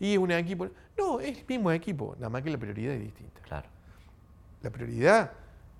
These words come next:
Speaker 1: bajó desde la directiva, pasó por el cuerpo técnico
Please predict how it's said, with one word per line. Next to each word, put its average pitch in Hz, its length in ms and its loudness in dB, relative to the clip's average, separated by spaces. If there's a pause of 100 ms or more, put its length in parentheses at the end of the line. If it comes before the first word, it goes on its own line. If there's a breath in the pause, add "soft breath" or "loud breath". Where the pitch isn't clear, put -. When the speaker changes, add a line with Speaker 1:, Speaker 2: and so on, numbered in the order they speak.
(140)
Speaker 1:
bajó 117 640 -2 (960)
desde 120 220 0
la 113 100 0
directiva, 117 640 -2 (240)
pasó 110 340 -6
por 113 140 -4
el 107 60 -4
cuerpo 117 280 -4
técnico 151 500 -4